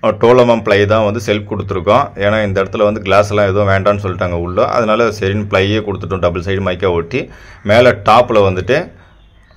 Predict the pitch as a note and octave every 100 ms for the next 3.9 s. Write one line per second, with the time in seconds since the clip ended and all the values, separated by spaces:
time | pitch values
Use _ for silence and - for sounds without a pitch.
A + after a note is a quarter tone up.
0 | _ - - A#2 G2+ C3 G#2+ C3 A#2 G#2
1 | G2+ G2+ G2+ G#2 G#2 A#2+ A#2 G2 A2+ -
2 | A2 G#2+ A2+ G#2+ G2 G2+ G#2+ F#2+ F2+ F2
3 | F2 F#2+ A2 G2+ F#2 G2+ E2+ G2+ D3